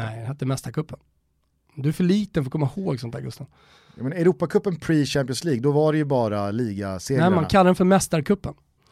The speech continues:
Speaker 1: Eh, hur som helst så är det Tele Monte Carlo som har rättigheterna till den här matchen.
Speaker 2: Ja.
Speaker 1: Eh, men de kör lite lång reklam. Så de kör reklam i tre minuter, eh, för långt.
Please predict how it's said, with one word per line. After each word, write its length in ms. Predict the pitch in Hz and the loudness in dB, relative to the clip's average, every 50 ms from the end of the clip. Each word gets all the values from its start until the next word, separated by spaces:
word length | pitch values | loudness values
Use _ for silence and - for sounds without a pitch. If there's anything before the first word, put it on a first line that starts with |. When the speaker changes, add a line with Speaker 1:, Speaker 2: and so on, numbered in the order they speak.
| - - - - - - - _ _ _ | -20 -20 -20 -20 -20 -20 -20 _ _ _
Speaker 1:
Eh, 420 | - 151 160 165 165 160 156 156 156 | 2 6 6 8 8 8 8 8 8
hur 200 | 156 165 220 254 | 8 8 8 6
som 120 | 214 240 | 6 6
helst 140 | 226 214 196 | 4 4 4
så 60 | - 208 | 4 4
är 60 | 190 | 4
det 80 | 185 175 165 - | 4 2 2 2
Tele 420 | - 233 226 214 220 214 214 - | 4 6 6 8 8 6 4 4
Monte 400 | - 180 190 202 196 196 - 196 | 4 6 6 6 6 6 4 2
Carlo 540 | 170 - 202 208 202 196 180 160 147 147 135 | 4 6 6 6 6 6 6 4 4 4 2
som 200 | 127 - 151 135 | 2 0 0 0
har 340 | 123 127 143 143 135 135 131 - - | 2 2 4 4 4 2 0 -2 -2
rättigheterna 840 | 156 165 196 196 165 _ - 175 160 175 208 208 - 190 165 147 | 2 4 4 4 2 _ 2 4 6 6 6 6 4 2 0 2
till 80 | 143 147 | 2 0
den 100 | 135 123 | 0 0
här 60 | 120 | -2
matchen. 360 | 117 113 - - - 127 139 _ _ - | -4 -6 -10 -10 -12 -14 -16 _ _ -10
Speaker 2:
Ja. 240 | 104 101 113 131 131 _ _ _ _ _ _ _ _ - - - | -8 -8 -8 -8 -10 _ _ _ _ _ _ _ _ -12 -6 0
Speaker 1:
Eh, 380 | 160 151 147 147 147 147 147 - - | 2 4 6 6 4 4 2 2 2
men 280 | 175 170 170 170 175 | 4 6 6 6 6
de 240 | 175 170 175 180 185 | 4 4 4 4 4
kör 140 | 180 - 202 | 4 4 2
lite 140 | 180 - 196 | 2 4 4
lång 300 | 185 196 196 190 196 185 | 6 6 6 6 4 2
reklam. 380 | 175 170 - 196 139 123 - - - _ _ _ _ _ _ - - - - _ | 0 2 2 2 2 0 -2 -12 -20 _ _ _ _ _ _ -20 -20 -20 -20 _
Så 100 | - - | 0 2
de 40 | 175 | 2
kör 200 | 156 220 196 180 | 4 6 4 4
reklam 580 | 175 165 180 175 - 208 208 208 208 196 190 196 - | 6 4 2 2 4 4 6 8 8 8 6 4 2
i 80 | 180 | -2
tre 460 | - - - - 214 220 214 208 202 | 0 0 2 4 4 6 6 6 6
minuter, 760 | 190 190 185 190 214 226 214 202 - - 147 131 117 87 - 214 254 214 - 160 156 135 131 147 | 6 6 6 8 8 6 6 2 0 -2 -2 -2 -2 -4 -8 -14 -14 -12 -10 -6 -6 -4 -2 -2
eh, 60 | 139 | -2
för 140 | - - 185 | 0 2 4
långt. 420 | 175 170 156 135 - - - - | 4 4 4 0 -6 -12 -20 -20